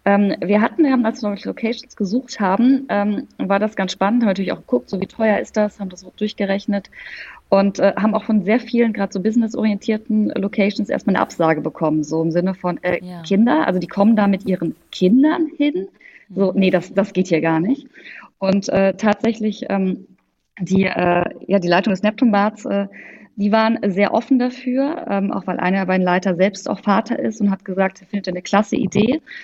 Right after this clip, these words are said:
Speaker 1: und unterstützt das gerne und, ähm, hat dann gesagt so, „Hey, ähm, lass das gerne hier ausprobieren.“ Und dann konnten wir den Raum tatsächlich für das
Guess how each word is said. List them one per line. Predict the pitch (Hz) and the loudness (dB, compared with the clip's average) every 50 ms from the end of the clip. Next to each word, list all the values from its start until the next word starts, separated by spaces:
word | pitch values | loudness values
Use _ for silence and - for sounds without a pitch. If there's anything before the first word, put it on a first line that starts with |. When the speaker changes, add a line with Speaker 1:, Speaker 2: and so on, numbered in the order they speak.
| - - - - _ _ | -20 -20 -20 -20 _ _
Speaker 1:
und | - 190 196 - | 0 2 2 2
unterstützt | 190 180 208 202 196 - 226 208 - - | 2 2 2 2 2 0 -2 -2 -2 -2
das | 240 214 220 - | -2 -2 -2 0
gerne | 214 214 214 220 226 233 226 - | 2 2 4 4 2 2 0 0
und, | - - 190 185 185 185 185 - - - - | -2 -2 -2 0 0 -2 -4 -6 -12 -12 -8
ähm, | 190 185 180 180 185 185 - - - _ | -6 -4 -4 -4 -4 -6 -8 -14 -20 _
hat | - 185 185 | -6 -4 0
dann | - 190 185 | 0 2 2
gesagt | 175 170 170 185 190 190 185 | 2 2 2 0 0 -2 -4
so, | - - 185 | -6 -2 0
„Hey, | 190 190 190 185 190 185 - | 2 4 4 4 4 2 0
ähm, | - 180 175 180 180 - - | -2 -2 -2 -2 -4 -4 -4
lass | - 185 190 190 | -2 -2 -2 -2
das | - 185 - | -6 -8 -2
gerne | - 190 190 196 | 0 2 4 4
hier | 190 208 | 4 4
ausprobieren.“ | 196 202 - _ - 190 180 196 202 202 185 | 2 2 0 _ -6 -2 0 2 2 2 2
Und | 165 | 0
dann | 175 165 | -2 -2
konnten | - - 190 190 - - | -2 -2 -4 -4 -6 -8
wir | 175 170 | -10 -10
den | 175 170 | -12 -10
Raum | 165 170 175 185 180 | -4 -2 -2 -2 0
tatsächlich | - 185 170 - - 190 - | 0 0 0 0 -2 -8 -10
für | - 165 | -12 -16
das | 160 - | -20 -20